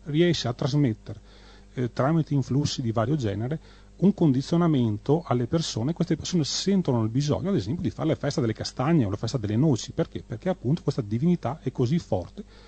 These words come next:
che chiede la sua presenza e gli uomini cercano di assecondarla. Il fatto che noi riusciamo a creare questo rapporto, cioè di interscambio con la divinità, ci permette di vivere meglio. Cioè, quello che voglio far capire è che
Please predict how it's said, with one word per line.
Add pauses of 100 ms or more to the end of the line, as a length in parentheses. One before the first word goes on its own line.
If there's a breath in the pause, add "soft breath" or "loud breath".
che
chiede
la
sua
presenza (300 soft breath)
e
gli
uomini
cercano
di
assecondarla. (440 soft breath)
Il
fatto
che
noi
riusciamo
a
creare
questo
rapporto,
cioè
di
interscambio
con
la
divinità,
ci
permette
di
vivere
meglio.
Cioè, (640 soft breath)
quello
che
voglio
far
capire
è (140)
che